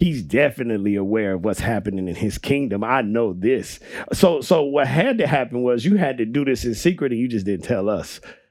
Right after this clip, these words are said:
So, so, so is that, is that what, <laughs> so I love the way that, that he came at him and, uh, and, and he challenges, um, challenges David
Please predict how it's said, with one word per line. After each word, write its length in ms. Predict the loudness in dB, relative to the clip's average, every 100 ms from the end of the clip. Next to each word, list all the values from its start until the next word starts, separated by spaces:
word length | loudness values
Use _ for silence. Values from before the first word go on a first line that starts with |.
| _ 0
So, 200 | 2 2
so, 260 | 0 -2
so 240 | 0 2 2
is 120 | 4
that, 220 | 2 2
is 120 | 0
that 160 | 2 2
what, 180 | 2 0 -2 0 0 -2
<laughs> 260 | -12 -8
so 160 | 2 4
I 120 | 4
love 320 | 2 0 0
the 100 | 0
way 240 | 2 0 0
that, 360 | 2 0 2
that 120 | 2
he 160 | 2 0
came 400 | 0 0 2 2
at 160 | 2 2
him 220 | 0 -4 _ _ _
and, 280 | 2 4 4
uh, 220 | 2 2 0
and, 220 | 0 0
and 200 | 0 0
he 120 | 0
challenges, 960 | 0 2 2 2 0 -2 0 -2 -2 -10 _ _ _ _ _ _ _ -20 0
um, 200 | 2 2
challenges 560 | 2 2 2 0 -2 0
David 500 | 2 2 0 -4